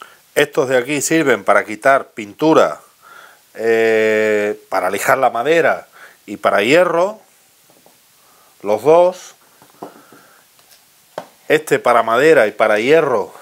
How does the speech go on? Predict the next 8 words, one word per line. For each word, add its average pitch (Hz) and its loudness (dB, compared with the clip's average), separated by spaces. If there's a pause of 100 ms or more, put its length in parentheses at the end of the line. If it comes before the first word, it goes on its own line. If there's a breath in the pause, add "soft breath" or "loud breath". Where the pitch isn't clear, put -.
(640 loud breath)
y 113 -6
plástico, 165 -4 (720)
también 156 -2
con 110 -2
estas 120 -2
lijas 175 -2 (280)
que 240 0
trae. 180 -2